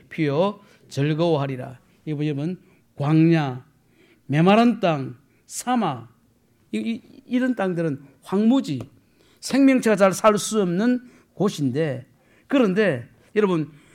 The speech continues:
죄가 찾아온 이 세상은 황무지가 되고 광야가 되고 메마른 땅,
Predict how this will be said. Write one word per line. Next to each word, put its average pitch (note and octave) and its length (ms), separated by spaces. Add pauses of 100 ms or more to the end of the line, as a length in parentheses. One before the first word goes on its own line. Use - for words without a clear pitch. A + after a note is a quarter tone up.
(380)
죄가 G3 420
찾아온 F#3+ 440
이 G3 120
세상은 F3 800 (400)
황무지가 F#3 600
되고 D3 560 (260)
광야가 F#3 500
되고 D#3 560 (320)
메마른 G3 480
땅, C3+ 300